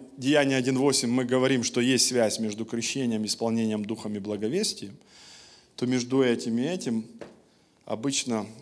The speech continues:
редко мы видим эту связь. А на самом деле это потрясающее изменение. Как и рабы, и женщины,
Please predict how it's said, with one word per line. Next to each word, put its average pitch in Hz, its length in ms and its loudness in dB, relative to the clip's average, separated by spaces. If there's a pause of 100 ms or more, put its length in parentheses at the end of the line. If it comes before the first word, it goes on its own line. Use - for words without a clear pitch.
(140)
редко 135 480 0
мы 104 140 -4
видим 104 320 -6
эту 98 180 -10
связь. 98 360 -8
А - 60 -10
на 113 100 -6
самом 120 300 0
деле 160 200 0
это 120 120 -2
потрясающее 117 720 -4
изменение. 110 640 -4
Как - 340 -2
и 107 40 -2
рабы, 117 340 -2
и 107 220 -8
женщины, 113 600 -6